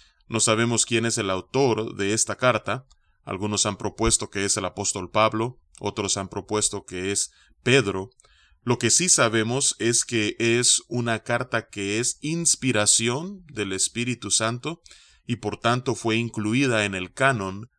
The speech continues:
del Nuevo Testamento, y a lo largo de esta carta, escrita precisamente como su título, ah, lo describe, a los hebreos, resalta a lo largo de sus capítulos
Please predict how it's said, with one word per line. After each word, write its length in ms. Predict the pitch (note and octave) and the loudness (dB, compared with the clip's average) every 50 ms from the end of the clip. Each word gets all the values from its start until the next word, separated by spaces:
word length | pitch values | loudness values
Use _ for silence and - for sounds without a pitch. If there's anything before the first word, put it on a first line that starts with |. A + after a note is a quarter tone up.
| _ - | _ -4
del 340 | - G#2 G2+ F#2+ F#2+ F#2+ G2+ | -2 0 0 0 0 -2 -2
Nuevo 540 | G#2 A2 B2 C3+ B2+ A#2+ B2 A#2 - - _ | -2 0 0 0 0 0 0 -2 -2 -6 _
Testamento, 880 | - A2 G#2 - - - F#2+ G2 G#2+ C3 C#3+ C#3+ C3 - G2 G2+ - - _ - - - _ _ _ _ _ | -2 0 0 0 -2 -2 -4 -4 -4 -4 -4 -6 -6 -8 -10 -10 -10 -14 _ -20 -20 -20 _ _ _ _ _
y 140 | - C3 A#2+ | 0 2 4
a 80 | A#2 | 4
lo 160 | A2+ A2+ A2 A2 | 4 4 2 4
largo 400 | A#2+ C3 D#3 F3 D#3 C#3+ A#2+ G#2 | 4 4 4 4 2 0 0 2
de 160 | G#2+ A2 A#2+ | 2 2 2
esta 280 | C3 - - B2+ A2+ | 2 2 2 0 0
carta, 460 | - C#3 C3 A#2+ G#2+ - - G#2+ B2+ C3+ | 2 4 4 4 4 0 -2 -2 -2 0
escrita 760 | A2 - - - - A#2 B2 B2 - - A#2+ A#2 A#2 - _ _ _ _ _ _ | 0 0 -2 -2 -2 -4 -4 -4 0 2 2 2 2 -2 _ _ _ _ _ _
precisamente 720 | A2+ G#2 F#2+ - A#2 A2+ A#2 A2+ G#2+ A2+ A2+ A2+ - A2+ | -6 -4 -4 -4 -4 -2 -2 -2 0 -2 -2 -2 -4 -4
como 220 | - A2 G2 G2 F2+ | -4 -4 -4 -2 -4
su 160 | - F#2+ - | -4 -6 -6
título, 560 | - A#2 A#2 - A#2 A2 G#2 G#2 G#2 G#2 - _ _ - - - - _ | -6 -6 -4 -2 -4 -2 0 0 -2 -2 -6 _ _ -20 -20 -20 -18 _
ah, 320 | G2+ F#2 F2+ F2 F2 - - | -2 0 2 2 0 -2 -2
lo 240 | F#2+ G2 F#2+ F#2 F2+ | -4 -4 -2 -2 -2
describe, 840 | F#2 F2+ - - - - C#3 C3+ C#3+ B2+ G#2 F#2+ F#2+ F#2 - - - | 0 2 2 2 2 2 0 0 0 2 2 0 -2 -2 -4 -8 -4
a 100 | - G#2+ | -4 -2
los 300 | G2+ G2+ G2+ - - - - | -2 0 0 0 0 0 -2
hebreos, 720 | - A2 G2+ G2+ G#2+ C3+ D3 B2 G2+ G2+ G#2+ - - - _ _ _ _ _ _ | -6 -6 -4 0 0 2 2 2 2 0 0 -4 -4 -6 _ _ _ _ _ _
resalta 840 | - A2+ A2+ A#2 A2+ - - - E3 F3+ G3 F#3+ - - A2+ A#2 B2 | -6 -2 0 2 4 4 6 6 6 6 6 4 2 4 4 4 4
a 160 | C#3 - A#2 | 4 2 0
lo 160 | A#2 A2 G#2+ G#2+ | 0 0 0 2
largo 340 | A2+ C3 D3 C#3+ C#3+ D3 | 2 2 0 0 0 0
de 140 | C3+ B2 - | 0 2 2
sus 320 | - - - A2 - - - | 0 0 -2 -2 -4 -4 -4
capítulos 880 | - G2 - - D3+ D3+ - A2 G2+ F#2+ F#2+ F#2+ G2+ - - - | -6 -8 -8 -8 -8 -6 -6 -6 -4 -4 -4 -4 -4 -4 -6 -8